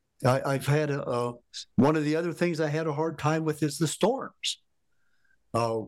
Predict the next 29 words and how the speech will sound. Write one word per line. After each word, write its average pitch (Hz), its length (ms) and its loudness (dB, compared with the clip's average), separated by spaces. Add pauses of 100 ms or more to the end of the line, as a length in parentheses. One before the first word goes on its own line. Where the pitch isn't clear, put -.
(120)
I 127 120 2
was 139 180 0
at 139 140 0
a 135 60 -2
meeting, 139 380 -2
and, 123 180 -8
and 127 200 0
this 147 180 0
guy 135 260 2
was 135 220 -4
a 123 80 -6
P - 280 2
H 147 220 -4
D 139 360 0
with 123 240 -4
the, 120 180 2 (680)
the, 113 360 2
uh, 113 240 -2
National 135 520 0
Renewable 127 680 0
Energy, 147 540 -2 (1040)
and, 127 260 0
and 123 100 -4
he 139 120 2
was 131 200 0
up 139 300 -4
talking 135 580 0
about, 123 580 0
uh, 120 260 0